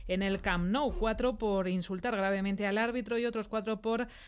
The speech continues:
agarrarle de las manos para evitar que sacara más tarjetas amarillas. Gil Manzano, el árbitro del encuentro, se ratifica, por tanto, en lo que había escrito en el acta, de modo que las alegaciones del Atlético de Madrid no han servido de nada. El club rojiblanco,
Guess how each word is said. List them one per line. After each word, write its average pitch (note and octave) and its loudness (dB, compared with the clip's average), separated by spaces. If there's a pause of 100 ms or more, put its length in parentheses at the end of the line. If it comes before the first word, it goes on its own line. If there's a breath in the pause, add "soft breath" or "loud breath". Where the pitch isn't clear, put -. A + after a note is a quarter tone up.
(160 loud breath)
agarrarle F#3 0
de G#3+ 0
las F#3+ 0
manos F#3+ -2
para F#3 -2
evitar F3+ -2
que F#3 -6
sacara F#3 0
más G3 2
tarjetas F3 -4
amarillas. D3 -6
Gil C4+ 2
Manzano, A#3+ 2 (380 loud breath)
el D#3 -2
árbitro F#3+ 0
del F3 0
encuentro, G3+ 0
se G#3+ -2
ratifica, F#3+ -2
por E3+ -2
tanto, G3 -2
en G3+ 0
lo F#3+ -2
que F3+ -4
había F3+ 0
escrito F3+ -4
en G3 0
el A3 2
acta, C4 0
de A3 0
modo A3 0 (320 loud breath)
que E3 -6
las D#3+ -4
alegaciones E3+ -2
del F3+ -2
Atlético F3+ -2
de F3 -2
Madrid E3+ -2
no F#3 0
han F3 -4
servido F3 -4
de F#3 0
nada. F#3 -2
El E3+ -2
club F#3+ -4
rojiblanco, F#3 -2